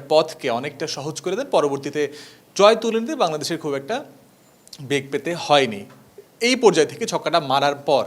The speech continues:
কিন্তু ছক্কা মারার আগ পর্যন্ত বাংলাদেশের জয়ের পথ অনেক বেশি দূরে মনে হচ্ছিল, অনেক কঠিন মনে হচ্ছিল, যখন, আহ, নুয়ান থুসারা এক ওভারেই রিশাদ হোসেন এবং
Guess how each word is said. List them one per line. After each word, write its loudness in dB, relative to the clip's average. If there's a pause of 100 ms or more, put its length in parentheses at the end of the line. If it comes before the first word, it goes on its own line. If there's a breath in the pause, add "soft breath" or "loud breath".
(120)
কিন্তু -10
ছক্কা -6
মারার 0 (100)
আগ 4
পর্যন্ত -2 (480 loud breath)
বাংলাদেশের 0
জয়ের 4
পথ 0 (120)
অনেক -2
বেশি -4
দূরে -4
মনে -6
হচ্ছিল, -8
অনেক -4 (100)
কঠিন -6
মনে -8
হচ্ছিল, -6 (540 loud breath)
যখন, 0 (520 loud breath)
আহ, -2 (280)
নুয়ান 0
থুসারা 2 (180)
এক 0
ওভারেই 0 (320)
রিশাদ -2
হোসেন -4
এবং -10